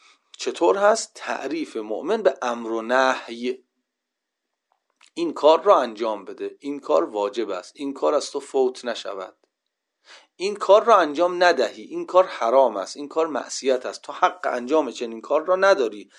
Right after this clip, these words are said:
اگر چنین کار را بکنی جهنم است، چنین کار را کنی عذاب است. ادبیات امر و نهی، ادبیات امر و نهی عزیزان خودش یک نحوه تعریف مؤمن هست. چرا؟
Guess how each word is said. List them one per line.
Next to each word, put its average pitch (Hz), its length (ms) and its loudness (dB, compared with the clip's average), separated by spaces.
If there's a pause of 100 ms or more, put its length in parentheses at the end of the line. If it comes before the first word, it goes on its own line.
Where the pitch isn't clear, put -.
(160)
اگر 127 200 4
چنین 139 380 -2
کار 127 200 4
را 127 140 4
بکنی 131 420 -2
جهنم 120 600 -2
است، 95 180 -6
چنین 143 280 -6
کار 127 180 0
را 131 140 0
کنی 143 200 -4
عذاب 139 500 6
است. - 420 -8 (920)
ادبیات 120 720 2
امر 123 280 0
و 104 80 -8
نهی، 107 320 -8 (680)
ادبیات 127 880 0
امر 107 360 -12
و 101 80 -8
نهی 123 220 -4
عزیزان 98 640 -12 (500)
خودش - 600 -8
یک 123 220 -4
نحوه 104 400 -8
تعریف 123 580 -10
مؤمن 104 440 -14
هست. - 300 -20
چرا؟ 143 520 2